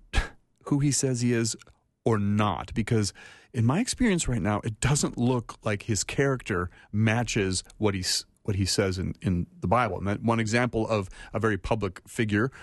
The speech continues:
who went through that would be C S Lewis. So, so at the end of, you know, toward the end of his life, his wife died of cancer, his wife Joy,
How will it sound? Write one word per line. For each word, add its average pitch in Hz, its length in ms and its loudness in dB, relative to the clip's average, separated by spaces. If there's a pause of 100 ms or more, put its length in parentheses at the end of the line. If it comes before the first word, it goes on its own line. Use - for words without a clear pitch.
(320)
who 120 120 2
went 107 200 0
through 104 200 0
that 98 180 2
would 123 120 0
be 107 160 0
C - 260 0
S 92 200 -2
Lewis. 135 300 0
So, 92 300 0 (300)
so 113 100 2
at 104 60 2
the 113 100 -2
end 117 140 2
of, 110 200 -2 (120)
you 110 80 0
know, 101 80 2
toward 110 180 2
the 104 60 2
end 98 80 2
of 92 40 2
his 95 100 0
life, 117 260 0
his 90 180 -2
wife 87 420 0
died 120 360 0
of 107 100 -8
cancer, 135 640 -2
his 95 140 -4
wife 98 240 -2
Joy, 104 360 0